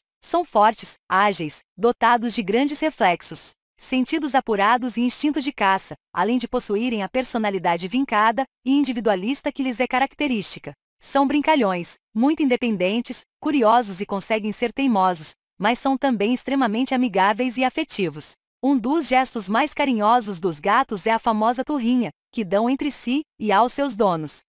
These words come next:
Outro sinal de afeição é o não menos famoso ronronar. Para que os conheça melhor, partilhamos consigo sessenta curiosidades sobre estes fantásticos animais. Curiosidades.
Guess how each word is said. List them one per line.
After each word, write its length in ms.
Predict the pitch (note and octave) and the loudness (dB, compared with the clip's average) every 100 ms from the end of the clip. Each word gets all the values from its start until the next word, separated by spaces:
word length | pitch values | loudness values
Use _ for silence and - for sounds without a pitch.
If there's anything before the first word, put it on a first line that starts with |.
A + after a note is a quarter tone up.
| _ _ | _ _
Outro 320 | A3 C#4 E4 | 2 2 0
sinal 340 | B3+ G#3 F3+ F3+ | -4 0 2 2
de 120 | F3 | 0
afeição 520 | - E3 - G#3 A#3+ | -6 -6 -2 0 2
é 80 | A3+ | 2
o 60 | |
não 180 | G#3 A#3+ | 2 2
menos 320 | D4 B3 C4 | 2 2 0
famoso 400 | - A#3 G#3 A3 | 0 0 0 0
ronronar. 460 | A3 B3 C#4+ C4 C#3+ - _ - | 0 2 2 2 0 -4 _ 0
Para 200 | C4 C4 | 0 0
que 100 | D#4+ | -4
os 100 | - | -2
conheça 380 | B3 A3+ A3 | -2 -2 -2
melhor, 400 | F#3+ E3 G3 A3+ F#3 _ - | -2 0 2 2 2 _ -2
partilhamos 520 | A3+ - A#3+ C4+ C4+ | -2 0 -2 -2 -2
consigo 460 | C4 A#3 - B3+ | -4 -4 -4 -4
sessenta 500 | - A#3+ - C#4+ D#4 | -4 -4 -4 -2 -2
curiosidades 760 | D4+ C#4+ A3 F3+ D#3 G#3 A#3 G3+ | -2 -2 -2 -2 2 2 2 -2
sobre 320 | - B3 A#3 | -4 -2 -2
estes 260 | C#4 - - | -4 -6 -4
fantásticos 720 | D4+ C#4+ A#3 C4+ - D4 B3+ | -2 0 0 0 -4 -4 0
animais. 540 | C#4 B3 E3+ D3+ - - _ - | 2 2 0 -2 -10 -16 _ -6
Curiosidades. 960 | C4 C#4+ C4 B3+ F#3+ E3 D#3 D3 C#3+ | 0 2 2 0 2 2 2 -4 -12